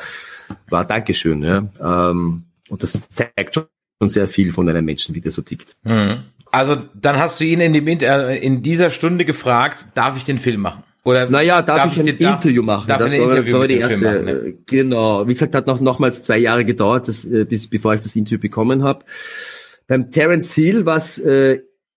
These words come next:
Speaker 1: ähnlich, aber ganz anders irgendwie. Äh, beim Terence Hill wusste ich, der dreht gerade Don Matteo, nein, nicht Don Matteo, das war's, äh, eine Förster-Serie, mir ist der Name jetzt entfallen. Gibt's auch schon auf Deutsch zu sehen anscheinend.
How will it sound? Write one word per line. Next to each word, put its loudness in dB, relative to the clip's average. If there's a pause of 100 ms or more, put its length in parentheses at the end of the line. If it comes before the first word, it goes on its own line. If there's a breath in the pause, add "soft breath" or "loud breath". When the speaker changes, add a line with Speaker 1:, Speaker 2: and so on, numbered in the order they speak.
(120)
Speaker 1:
ähnlich, 2
aber 2
ganz 0
anders 0
irgendwie. 2
Äh, 2
beim -2
Terence 0
Hill 0
wusste 0
ich, 0
der 2
dreht -2
gerade 2
Don 0
Matteo, 2
nein, 2
nicht 0
Don 2
Matteo, -2
das -6
war's, 0
äh, 2 (140)
eine 2
Förster-Serie, 0
mir 2
ist -2
der 2
Name 2
jetzt -4
entfallen. -2 (1120 loud breath)
Gibt's 2
auch 2
schon 0
auf 0
Deutsch 0
zu -12
sehen 0
anscheinend. 0